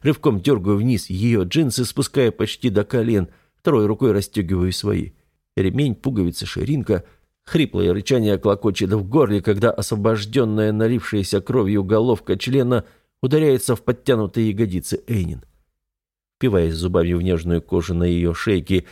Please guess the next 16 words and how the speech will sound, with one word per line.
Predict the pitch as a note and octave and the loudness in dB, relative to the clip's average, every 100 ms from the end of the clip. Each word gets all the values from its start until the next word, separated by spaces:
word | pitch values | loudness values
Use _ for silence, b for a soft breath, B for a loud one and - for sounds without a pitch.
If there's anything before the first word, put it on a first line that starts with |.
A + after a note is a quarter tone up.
| B - | B -4
обхватываю | A#2 - B2+ G2+ G#2 G2 | -2 2 2 2 2 2
Эрику | A#2+ A2 F#2+ A2+ | 2 2 0 -2
за | G#2+ A#2 | 0 0
талию | - C3+ G2+ G#2 B B B | 2 2 4 2 B B B
и, | C3 | 0
нажимая | B2+ C#3+ C#3+ A#2+ | 2 2 2 2
ладонью | A2 A#2+ B2+ A2+ G#2+ | 2 2 0 0 0
между | A2+ A#2+ F#2+ A2+ | 2 0 2 2
лопатками, | A#2+ - B2+ - A#2 | 2 0 -2 -2 0
наклоняю | A#2 - A#2+ A2+ F#2+ | 0 0 -2 0 0
вперёд. | F#2 - G2+ - - _ _ _ _ _ _ | -2 -4 -4 -4 -12 _ _ _ _ _ _
Одной | - B2+ C3 | -6 0 0
ногой | G2 F#2+ F#2+ | 2 2 0
упираюсь | F2 G2+ G2 F#2+ | 2 0 0 -2
в | - | -2
пол, | C#3+ C3 | 0 0